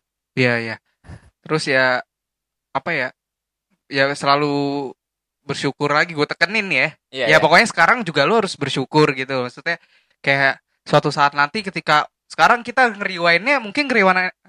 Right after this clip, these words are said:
Speaker 1: ngeriwain masa kecil kita
Speaker 2: Masa
Speaker 1: ya.
Speaker 2: kecil, ya.
Speaker 1: Ntar lu umur tiga puluh, empat puluh ngeriwain yang sekarang.
Speaker 2: Iya, bisa jadi
Speaker 1: Iya,
Speaker 2: ya. Ketika kita
Speaker 1: ngeriwain.
Speaker 2: nge-podcast gini kan. Ya,
Speaker 1: Iya.
Speaker 2: kita nggak tahu nih tiga puluh nanti kita gimana kan.
Speaker 1: Iya.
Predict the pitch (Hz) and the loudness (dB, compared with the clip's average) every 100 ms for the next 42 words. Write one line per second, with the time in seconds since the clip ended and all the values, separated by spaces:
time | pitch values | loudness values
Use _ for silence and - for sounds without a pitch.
0 | 170 165 170 175 170 170 180 180 185 156 | -10 -4 -2 -2 -4 -10 -18 -14 -2 2
1 | 180 175 - 208 190 214 151 147 - 110 | 2 2 0 0 0 2 2 2 -4 -8
2 | 104 104 95 - 151 269 277 285 285 185 | -4 -6 -6 -10 -2 0 0 0 0 -2
3 | 170 170 151 143 160 151 151 247 294 202 | -4 -6 -2 -2 -2 0 0 0 -2 2
4 | 156 156 151 143 156 214 165 170 _ _ | 4 4 2 -4 2 2 2 -4 _ _
5 | _ 131 127 101 98 151 135 127 156 143 | _ -2 -2 0 -2 -2 -2 -4 -2 -2
6 | 139 139 135 131 127 123 123 - 123 117 | 0 0 4 2 4 2 2 4 2 2
7 | 120 120 123 120 117 139 135 131 - 156 | -6 -4 -4 -2 -2 0 2 4 4 4
8 | 202 175 151 131 127 131 127 127 127 127 | 2 -2 -8 -8 -8 -8 -10 -10 -14 -18
9 | 120 123 120 117 113 120 139 131 127 120 | -14 -14 -12 -12 -12 -12 -2 2 4 2
10 | 120 | 0